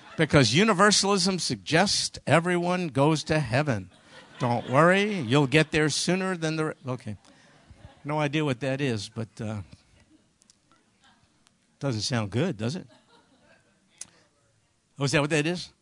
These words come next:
Oh, that's an Amber Alert? It went off in the church? Or that was someone's phone? Everyone's phone.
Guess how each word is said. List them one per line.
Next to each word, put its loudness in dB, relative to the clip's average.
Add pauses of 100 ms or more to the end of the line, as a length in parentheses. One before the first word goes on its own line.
(340)
Oh, 6
that's 0
an -2
Amber -2
Alert? -4 (3250)
It -6
went 0
off 0
in 0
the 0
church? -4 (480)
Or 2
that 4
was 4
someone's 0
phone? 0 (1700)
Everyone's 6
phone. 4